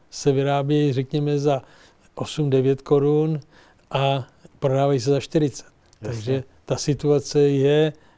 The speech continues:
Speaker 1: řízená. Přesně
Speaker 2: Hmm.
Speaker 1: tak je to, je to nastavený. Takže my děláme kroky, místo aby jsme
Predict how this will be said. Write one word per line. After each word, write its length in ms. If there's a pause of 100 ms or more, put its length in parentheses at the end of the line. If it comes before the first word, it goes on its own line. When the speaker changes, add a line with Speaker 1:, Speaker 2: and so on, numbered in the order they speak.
(120)
Speaker 1:
řízená. 640 (100)
Přesně 440
Speaker 2:
Hmm. 160
Speaker 1:
tak 220 (180)
je 140
to, 280 (420)
je 160
to 220
nastavený. 600 (300)
Takže 340
my 200
děláme 480
kroky, 480
místo 300
aby 160
jsme 280